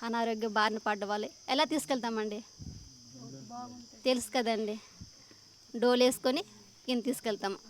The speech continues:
అదృష్టం ఉన్న వాళ్ళు బ్రతుకుతున్నారు, లేని వాళ్ళు మధ్యదారిలోనే మరణిస్తున్నారు. తర్వాత డెలివరీ కేసులు, చాలామంది మధ్యదారిలో డెలివరీ అయ్యారండి. అది మాకు ఇంతకుముందు పీఓ గారు ఉన్నారు, నవ్య మేడం గారు ఉందరు, ఆవిడ వచ్చారు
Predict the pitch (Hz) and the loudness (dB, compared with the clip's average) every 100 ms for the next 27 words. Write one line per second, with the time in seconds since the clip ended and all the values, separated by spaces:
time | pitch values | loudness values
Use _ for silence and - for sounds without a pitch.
0 | - 233 220 254 277 262 254 247 254 247 | -2 2 8 8 8 4 6 8 8 8
1 | 226 226 220 240 240 233 359 - 240 247 | 6 6 4 6 8 6 4 2 4 4
2 | 247 233 240 359 - 226 208 233 226 269 | 6 4 4 0 0 0 2 2 4 4
3 | 233 208 226 - 202 180 175 - - - | 4 4 2 -2 -4 -6 -8 -12 -16 -20
4 | - - - - - 240 233 214 185 202 | -20 -20 -20 -20 -6 0 2 2 2 2
5 | 202 - - - - - 247 240 247 - | 0 -2 -20 -20 -16 -4 0 2 2 2
6 | 220 - 190 180 - - - - - 240 | 0 0 -4 -6 -6 -8 -8 -6 2 4
7 | 240 240 220 262 233 202 208 208 214 196 | 4 0 -2 -2 -4 -4 -2 -2 -4 -4
8 | 190 190 180 180 165 156 156 - - - | -4 -4 -6 -8 -10 -12 -14 -20 -20 -20
9 | - - - - - 214 214 240 233 220 | -20 -20 -20 -16 -4 -2 0 0 0 -4
10 | - - - - - 233 240 254 247 262 | -8 -20 -20 -20 -6 -4 -2 -2 0 -2
11 | 254 247 - 226 226 208 214 214 202 208 | 0 -2 -2 -2 0 -2 -2 -4 -2 -2
12 | 196 240 226 190 196 185 180 175 165 - | 0 0 0 -2 -2 -4 -6 -8 -10 -12
13 | - - - 220 220 202 220 196 - 240 | -8 -8 -4 -2 0 0 0 0 -2 -4
14 | 185 | -4